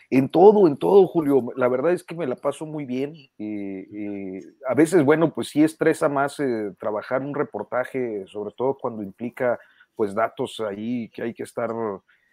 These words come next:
este, eh, procurando, pero, eh,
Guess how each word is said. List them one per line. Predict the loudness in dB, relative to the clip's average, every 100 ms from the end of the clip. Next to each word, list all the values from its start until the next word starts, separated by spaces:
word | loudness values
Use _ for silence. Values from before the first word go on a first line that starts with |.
| _
este, | -14 -12 -14 -8 -6 -6 -8 -12 -16 -14 -12 -14
eh, | -4
procurando, | -2 0 2 2 2 4 4 4 0 -4 -6
pero, | -2 -2 0 0 0 0 -4 -8
eh, | -12 -8 -6 -6 -8 -10